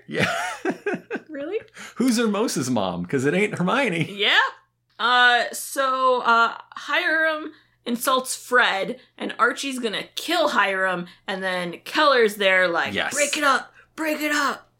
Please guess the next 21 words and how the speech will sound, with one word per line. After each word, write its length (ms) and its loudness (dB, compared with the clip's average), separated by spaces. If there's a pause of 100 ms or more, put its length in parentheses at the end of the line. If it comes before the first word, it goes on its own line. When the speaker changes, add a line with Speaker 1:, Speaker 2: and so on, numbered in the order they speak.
Speaker 1:
He 120 -8
s-, 180 -8
he 160 -8
saves 440 -2
someone's 540 0
life, 500 -2
'cause 200 -2
there's 200 -2
no 220 4
way 320 2
if, 180 -2
if 220 -6
those 260 -2
two 160 -2
went 160 -4
at 160 -2
each 140 -6
other 160 -2
in 80 -2
that 140 -2
state, 420 -4